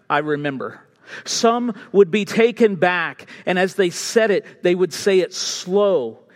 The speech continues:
and deliberately. And I have to tell you, I didn't get it. I didn't get it because,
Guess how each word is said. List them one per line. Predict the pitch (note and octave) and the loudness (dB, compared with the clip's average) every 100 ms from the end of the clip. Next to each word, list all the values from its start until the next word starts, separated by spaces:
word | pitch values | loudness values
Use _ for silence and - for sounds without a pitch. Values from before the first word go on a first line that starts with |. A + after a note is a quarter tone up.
| - | -8
and | E3+ | -6
deliberately. | C#3+ E3+ D#3+ G3+ E3+ C3+ - B2 A#2 _ _ _ _ _ _ _ _ _ _ _ _ - - | -2 -2 2 0 0 -4 -8 -12 -14 _ _ _ _ _ _ _ _ _ _ _ _ -20 -6
And | F#3 | -2
I | F3+ | 0
have | G3 A3+ | 0 -2
to | F3 | -6
tell | - B3 | -2 0
you, | G#3+ | 0
I | C#3+ | 0
didn't | E3 G3 D#3 | 0 -2 0
get | F3+ B3 | 0 0
it. | F#2+ - _ _ _ _ _ _ _ _ _ _ _ - - | -6 -14 _ _ _ _ _ _ _ _ _ _ _ -8 -2
I | E3 | 0
didn't | B3+ D4 A#3+ | 0 -2 -4
get | G3 D4 | 0 0
it | B3 - | 0 -2
because, | F#3+ - G#3 G#3 F3+ - | -6 -2 0 2 -2 -10